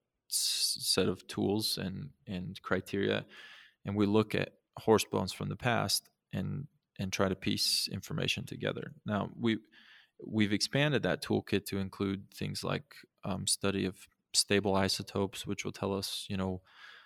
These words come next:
what a horse was eating or where it was m-, maybe moved with people over the years,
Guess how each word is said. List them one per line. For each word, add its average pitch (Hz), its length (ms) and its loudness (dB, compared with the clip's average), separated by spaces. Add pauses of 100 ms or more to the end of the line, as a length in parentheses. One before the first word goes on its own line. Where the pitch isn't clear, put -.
(180)
what 101 180 6
a 90 40 8
horse 104 340 0
was 101 180 0
eating 107 340 2
or 95 160 0
where 95 200 2
it 95 100 -2
was 101 220 -4
m-, 98 160 -8 (260)
maybe 98 300 2
moved 98 600 4 (180)
with 107 220 -4
people 104 320 0
over 98 180 0
the 98 100 -2
years, 95 460 0